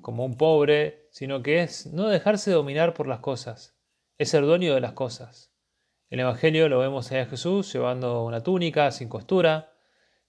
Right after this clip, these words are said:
debe-, debería haber sido una prenda bastante buena, de buena calidad.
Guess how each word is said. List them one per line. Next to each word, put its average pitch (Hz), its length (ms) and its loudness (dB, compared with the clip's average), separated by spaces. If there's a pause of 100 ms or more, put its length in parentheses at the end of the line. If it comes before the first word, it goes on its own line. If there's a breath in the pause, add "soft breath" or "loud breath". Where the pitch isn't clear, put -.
(120)
debe-, 123 380 2
debería 123 320 0
haber 127 120 2
sido 139 200 -4
una 117 180 -4
prenda 127 320 -2
bastante 123 440 -4
buena, 147 360 2
de 120 120 -2
buena 127 280 -2
calidad. 139 640 2